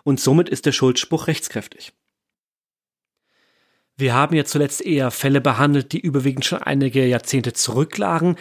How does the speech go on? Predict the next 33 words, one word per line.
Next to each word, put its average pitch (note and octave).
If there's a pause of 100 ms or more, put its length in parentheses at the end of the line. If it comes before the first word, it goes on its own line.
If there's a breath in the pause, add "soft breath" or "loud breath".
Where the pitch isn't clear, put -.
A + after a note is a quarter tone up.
(200 loud breath)
Da C#3
war C#3+
es -
also D#3
umso F3
interessanter, D3+ (220 loud breath)
auch B2+
mal D3
wieder C#3+
ein D3
aktuelles -
Verbrechen B2+
unter B2+
die A#2+
Lupe A#2+
zu -
nehmen. C3+ (300 loud breath)
Wenn B2
man C3+
so C3+
möchte, D3
ja C3+
hochaktuell, D#3+ (320 loud breath)
eingedenk D3
dessen, D3+
dass C#3
das -
Urteil D3+
erst C#3
diesen D3+
September C#3+
gefällt A2+
wurde. C#2+